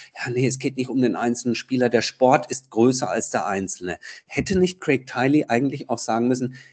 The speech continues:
die Australian Open sind größer als Novak Djokovic, sind größer als Roger Federer, als Nadal, denn die Australian Open ist eine der vier großen Marken im Welttennis neben Wimbledon,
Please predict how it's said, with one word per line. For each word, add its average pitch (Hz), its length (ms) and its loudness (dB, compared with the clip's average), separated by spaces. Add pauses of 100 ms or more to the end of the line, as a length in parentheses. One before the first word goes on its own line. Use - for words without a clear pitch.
(120)
die 117 80 -2
Australian 120 540 -2
Open 135 480 -2
sind - 340 -4
größer 107 640 2 (260)
als 104 200 -2
Novak 104 340 0
Djokovic, 98 460 -4
sind 127 260 0
größer 135 260 4
als 123 180 2
Roger 120 260 0
Federer, 110 300 0
als 107 180 -4
Nadal, 110 400 2 (240)
denn 120 80 2
die 123 100 2
Australian 135 400 0
Open 147 180 2
ist 156 200 -2
eine 156 320 4
der 135 160 4
vier 156 320 0
großen 143 520 2
Marken 127 460 2
im 107 220 -4
Welttennis 98 640 -2
neben 107 260 2
Wimbledon, 107 540 2